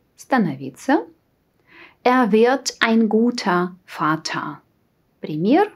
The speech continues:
он станет хорошим отцом. Er wird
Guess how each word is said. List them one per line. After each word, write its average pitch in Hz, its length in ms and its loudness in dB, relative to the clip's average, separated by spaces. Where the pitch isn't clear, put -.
он 180 180 0
станет 202 640 -2
хорошим 208 840 -2
отцом. 143 500 -6
Er 294 320 4
wird 226 600 2